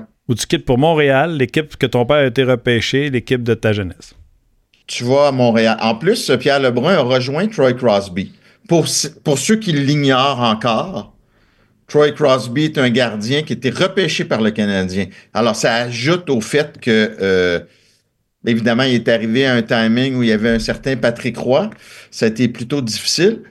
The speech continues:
Speaker 2: mais ça ajoute au fait que Crosby, ben, Montréal, c'est l'équipe de son enfance. Mais je vide pas, non, je vide pas l'équipe.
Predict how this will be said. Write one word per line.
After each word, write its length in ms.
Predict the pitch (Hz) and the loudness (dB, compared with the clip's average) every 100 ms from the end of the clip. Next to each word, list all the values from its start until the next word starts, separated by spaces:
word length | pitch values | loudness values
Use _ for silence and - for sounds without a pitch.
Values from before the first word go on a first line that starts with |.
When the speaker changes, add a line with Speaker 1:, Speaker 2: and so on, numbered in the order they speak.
| - | -6
Speaker 2:
mais 320 | 131 131 139 | -2 -2 -2
ça 240 | - 143 127 | -2 2 2
ajoute 380 | 131 156 214 | 0 -2 0
au 100 | 139 | -2
fait 240 | 135 165 156 | -2 -4 -2
que 80 | 139 | -8
Crosby, 600 | 127 120 113 110 120 208 | 0 2 2 -2 -4 -2
ben, 440 | 135 120 113 110 | 2 2 4 4
Montréal, 460 | 120 120 120 127 147 | 4 2 2 0 0
c'est 120 | - | -2
l'équipe 220 | 107 113 123 | -2 -2 -6
de 80 | |
son 180 | 104 110 | -4 -2
enfance. 600 | 92 85 127 120 - - _ _ - _ - | -4 -2 -4 -4 -8 -20 _ _ -20 _ -4
Mais 220 | 131 120 | -2 -2
je 200 | 117 135 | 0 0
vide 460 | 139 127 175 127 - | 0 0 -2 -4 -2
pas, 240 | 175 190 | 2 2
non, 260 | 151 156 143 | 2 0 0
je 140 | 131 | -2
vide 480 | 117 123 156 135 - | -4 0 -2 -2 -6
pas 200 | 160 170 | 0 2
l'équipe. 480 | 165 131 - 151 | 2 0 0 -2